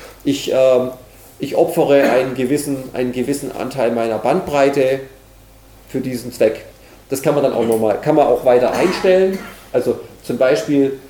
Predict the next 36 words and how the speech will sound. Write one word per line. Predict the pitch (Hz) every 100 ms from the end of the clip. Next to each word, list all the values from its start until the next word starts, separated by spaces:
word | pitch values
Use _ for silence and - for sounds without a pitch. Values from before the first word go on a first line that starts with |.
| -
kann | - 139
man | 135
diese | 131 127
Dinger | 127 139 127
dann | 123
konfigurieren, | 143 127 123 135 147
sagen, | 139 127 127
ich | -
möchte | 139 139 131
nur | 139 170
so | 147
eine | 123
Zwi-, | - -
so | - 135
ein | 123 - -
Einstiegspunkt | 135 175 - 180 - 170 165
oder | 131
Zwischenpunkt | - 196 196 - 117
sein, | 131 123
ich | 127
möchte | 147 147 123
hier | 127
nicht | 135 123
am | 120
Ende | - 160
stehen, | 143 117 127 -
ich | -
möchte | 139 -
die |
Kugel | - - 135
nicht | 120 117
abfangen. | 90 - 110 135 185 - - - - - - - - - - - -
Das | 139
kann | 151 135
man | 110
einstellen. | 113 165 - 170 175 190